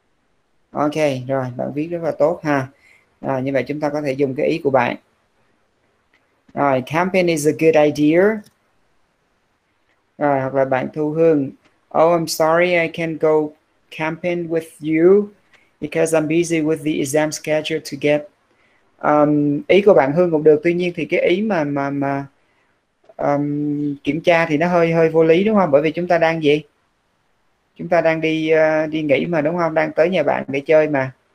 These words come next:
Được chưa? Nghĩa là cái thời gian đó chúng ta đã nói là chúng ta rảnh để chúng ta đi, ờ, đến nhà bạn ở mấy ngày, đúng không? Thì nếu như mà tới nhà hơi vô lý,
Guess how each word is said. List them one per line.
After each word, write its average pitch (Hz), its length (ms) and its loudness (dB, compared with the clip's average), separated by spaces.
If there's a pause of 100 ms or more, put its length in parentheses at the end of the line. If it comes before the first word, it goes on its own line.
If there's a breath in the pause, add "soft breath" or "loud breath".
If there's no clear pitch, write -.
(1040)
Được 143 160 -6
chưa? 151 200 4 (280)
Nghĩa 135 120 -10
là 143 100 -4
cái 170 200 -8
thời 147 160 0
gian 151 200 0
đó 160 140 0
chúng 180 120 -10
ta 170 100 -2
đã 135 120 -2
nói 147 160 -2
là 165 80 -2
chúng 160 160 -12
ta 156 140 -4
rảnh 127 220 -2
để 147 120 -2
chúng 165 120 -10
ta 160 100 -2
đi, 151 340 0
ờ, 147 120 0
đến 147 240 -2
nhà 170 120 -2
bạn 123 240 0
ở - 180 2
mấy 160 120 -2
ngày, 139 320 -2 (960)
đúng 151 120 -8
không? 160 200 2 (400)
Thì 139 120 -6
nếu 143 160 0
như 175 120 -4
mà 147 140 2
tới 143 220 4
nhà 175 140 -2 (1600)
hơi 143 140 0
vô 143 140 -4
lý, 147 260 -4